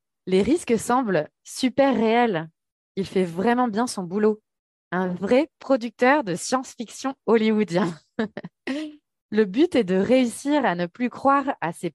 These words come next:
potentiels risques, souvent imaginaires, infondés et exagérés, en écoutant no-, notre cœur, nos tripes et notre intuition.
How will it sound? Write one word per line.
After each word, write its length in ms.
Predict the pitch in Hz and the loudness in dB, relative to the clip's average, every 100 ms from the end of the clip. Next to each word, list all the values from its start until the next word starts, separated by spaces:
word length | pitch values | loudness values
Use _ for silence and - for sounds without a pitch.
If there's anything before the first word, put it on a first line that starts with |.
| - | 0
potentiels 600 | 254 254 233 - 214 180 | 0 0 -6 -4 -4 -2
risques, 400 | 208 294 - 180 - _ | -4 -6 -8 -12 -12 _
souvent 520 | - - 202 175 185 - - | -16 -6 -2 0 -2 -4 -4
imaginaires, 800 | 214 208 185 180 180 233 285 151 - _ _ _ _ | -2 0 0 0 -2 0 0 -2 -8 _ _ _ _
infondés 640 | 240 247 - 214 185 214 302 _ _ _ | -2 -2 -4 -4 2 2 0 _ _ _
et 160 | 160 - | -4 -2
exagérés, 760 | 220 190 185 190 175 180 175 269 _ _ _ _ _ | -2 0 2 2 2 0 0 -2 _ _ _ _ _
en 180 | 190 196 | -2 0
écoutant 460 | 262 - 262 285 | 0 -2 -2 -2
no-, 120 | 247 160 _ | -2 -6 _
notre 400 | 165 156 - 156 | -8 -6 -4 -6
cœur, 460 | 147 285 359 294 - _ - | -2 0 0 -4 -12 _ -10
nos 180 | 165 160 | -6 -6
tripes 360 | - 277 - | -2 -2 0
et 100 | 185 | 0
notre 240 | 156 - 165 | -2 -4 -8
intuition. 460 | - 180 - 147 | -10 -10 -8 -10